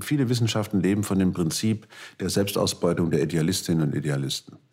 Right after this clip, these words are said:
Das heißt, die Leute sollen arbeiten, bis sie umfallen. Davon gehen eigentlich irgendwie alle aus, für ein Appel und ein Ei, also für,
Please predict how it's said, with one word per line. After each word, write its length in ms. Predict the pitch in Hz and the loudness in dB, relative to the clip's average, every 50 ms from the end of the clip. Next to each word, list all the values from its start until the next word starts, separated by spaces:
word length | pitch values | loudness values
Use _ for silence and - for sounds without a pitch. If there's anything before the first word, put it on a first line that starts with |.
| _ _ - - - - - - - | _ _ -20 -20 -20 -20 -20 -16 -10
Das 80 | - | -6
heißt, 160 | 98 92 95 | -6 -2 0
die 40 | - | 2
Leute 240 | 95 90 92 90 92 | 4 4 4 4 2
sollen 240 | 82 87 95 87 82 | 2 2 2 2 2
arbeiten, 540 | 76 87 98 101 107 104 104 101 107 104 92 | 2 2 2 4 4 2 2 4 2 2 0
bis 240 | - - 95 85 - | 0 -2 -2 0 0
sie 80 | 98 | 0
umfallen. 600 | 82 92 104 117 110 - - 71 69 78 95 110 110 - | 2 2 2 2 0 0 -2 0 0 0 0 -2 -4 -2
Davon 300 | - 92 - - 95 85 | -4 -4 -2 0 0 2
gehen 180 | 90 90 87 - - - | 2 2 0 0 -2 -2
eigentlich 300 | 90 95 98 87 - - | 2 2 2 2 2 2
irgendwie 300 | 107 98 92 87 85 - | 2 2 4 2 2 2
alle 240 | 76 80 80 - | 2 2 2 2
aus, 320 | - 95 117 131 - - - - - | 2 2 2 0 -2 -6 -10 -12 -6
für 120 | - 104 | -2 0
ein 80 | 95 90 | 0 2
Appel 280 | - 101 98 110 95 | 2 2 2 4 2
und 180 | 85 85 85 82 | 4 4 2 2
ein 60 | - | 2
Ei, 220 | - 76 71 69 - | 0 0 0 -2 -2
also 180 | 80 76 85 | -2 -2 -4
für, 300 | 85 - 95 92 80 - | -2 0 0 0 0 -2